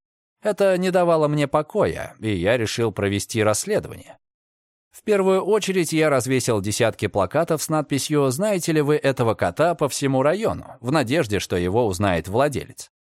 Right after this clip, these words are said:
Затем я опросил всех соседей, которые сообщали о его появлении, и, проанализировав записи с камер, составил паспорт нашего нарушителя.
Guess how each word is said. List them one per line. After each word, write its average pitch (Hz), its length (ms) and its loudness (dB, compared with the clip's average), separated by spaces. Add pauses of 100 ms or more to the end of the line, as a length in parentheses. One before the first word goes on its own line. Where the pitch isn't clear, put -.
(400)
Затем 139 500 -2
я 185 180 2
опросил 143 520 0
всех 117 260 -2
соседей, 185 540 -2
которые 170 400 0
сообщали 147 680 0
о 117 120 2
его 123 240 2
появлении, 139 840 -4
и, 117 180 0
проанализировав 101 880 0
записи 98 440 -4
с - 100 -8
камер, 175 460 0
составил 147 580 0
паспорт 123 560 -2
нашего 110 400 0
нарушителя. - 680 -2